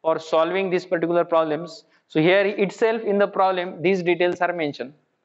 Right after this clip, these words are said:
Correct? So initially always we are starting with writing of your given data. So first step in the solution is always given data. So given data. And again we are identifying the given data from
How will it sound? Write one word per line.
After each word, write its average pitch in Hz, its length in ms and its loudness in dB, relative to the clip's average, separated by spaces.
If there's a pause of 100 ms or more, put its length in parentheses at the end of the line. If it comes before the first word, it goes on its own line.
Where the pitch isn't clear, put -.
(280)
Correct? 226 280 -2
So - 120 0
initially 208 460 2
always 208 320 0
we 208 80 2
are 202 100 2
starting 202 420 0
with 202 140 0
writing 190 400 0
of 196 160 0
your 196 140 0
given 190 340 2
data. 151 360 0 (460)
So 180 160 0
first 214 320 -2
step 214 260 0 (200)
in 180 100 -4
the 185 100 2
solution 196 460 2
is 196 160 -2
always 185 440 0
given 175 320 2
data. 160 340 0 (880)
So - 180 -6
given 185 360 2
data. 165 380 0 (1600)
And 165 100 0
again 196 200 0
we 202 100 -2
are 202 100 2
identifying 208 600 0
the 208 100 2
given 202 280 2
data 196 300 0
from 196 280 -2